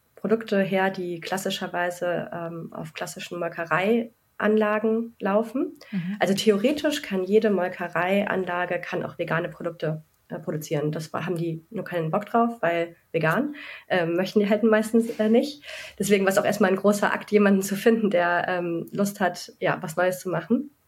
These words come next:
Speaker 1: und unsere Rezeptur abzufüllen. Also wir haben die Pro-, äh, Rezeptur entwickelt und dann brauchen wir halt Anlagen, ähm, um das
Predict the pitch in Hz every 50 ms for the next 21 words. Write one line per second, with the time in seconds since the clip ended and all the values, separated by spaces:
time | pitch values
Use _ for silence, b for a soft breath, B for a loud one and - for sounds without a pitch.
0 | _ _ _ _ _ _ _ _ _ - - 202 196 190 202 208 202 185 165 190
1 | 185 - - 180 - - 202 - 190 - - - 196 - - 170 160 151 156 156
2 | 156 170 160 165 165 160 156 B B B B B B B B - 185 196 196 196
3 | 196 - - - - 160 170 185 180 175 170 165 160 - - 185 - - - -
4 | - 160 156 165 - 277 - - 330 381 370 - B B B B B B B _
5 | 185 190 185 180 185 185 - - 160 - - 185 196 202 202 208 185 185 180 -
6 | - 190 208 226 226 208 190 190 196 202 208 196 196 196 196 202 - 175 175 170
7 | - - - 180 175 170 170 160 156 - -